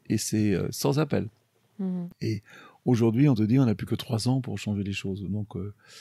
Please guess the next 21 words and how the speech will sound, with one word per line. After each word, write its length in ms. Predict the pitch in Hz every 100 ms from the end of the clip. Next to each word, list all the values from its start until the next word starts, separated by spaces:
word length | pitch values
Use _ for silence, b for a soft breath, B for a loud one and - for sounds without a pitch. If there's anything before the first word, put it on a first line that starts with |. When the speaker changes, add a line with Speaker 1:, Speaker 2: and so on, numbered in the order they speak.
| B B B B _
Speaker 1:
euh, 60 | 127
Speaker 2:
Oui, 120 | 165 226
l'année 180 | 226
passée, 280 | 220 220 247
on 60 | 240
disait 220 | 202 208
dix 220 | 185 -
encore, 240 | 170 - 175
Speaker 1:
Voilà, 180 | 131 131
Speaker 2:
hein. 40 |
Speaker 1:
voilà, 420 | 104 104 120 120 110
et 280 | 98 98
Speaker 2:
Ouais, 60 | 92
Speaker 1:
voilà, 180 | 92 92
et 100 | 92 87
on 20 |
Speaker 2:
petit 100 | 87
Speaker 1:
dira, 140 | 190 180
Speaker 2:
là. 60 | 175
Speaker 1:
tu 80 |
vois. 80 | 90